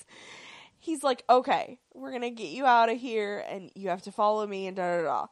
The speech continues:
And so she <laughs> tries to leave with the damn boba drinks, and he's like, maybe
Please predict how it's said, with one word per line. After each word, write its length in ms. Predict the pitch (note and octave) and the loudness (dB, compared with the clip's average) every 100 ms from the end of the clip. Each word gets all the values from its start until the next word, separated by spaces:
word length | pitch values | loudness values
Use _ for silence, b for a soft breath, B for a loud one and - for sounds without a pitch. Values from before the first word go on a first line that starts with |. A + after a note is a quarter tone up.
| b b b b | b b b b
And 160 | A3+ | -14
so 120 | - G#4 | -6 -6
she 240 | D#5+ D#5+ | -4 -6
<laughs> 120 | - | -6
tries 420 | - - B4+ A#4+ A#4 | -12 -2 0 0 -2
to 120 | A#4 F#4 | -6 -4
leave 200 | F#4 F#4+ | -6 -6
with 160 | F#4+ | -8
the 100 | G4 F4 | -10 -10
damn 320 | E4 E4 F4 | -6 -4 -6
boba 380 | D4 C#4 D4 D#4 | -4 -4 -4 -8
drinks, 460 | B3+ B3+ A3+ - C#4+ | -4 -4 -4 -10 -14
and 80 | |
he's 140 | B3 A#3+ | -14 -10
like, 200 | B3 - b b b _ G#3 | -10 -12 b b b _ -20
maybe 360 | G#3 G#3 D4+ | -16 -16 -14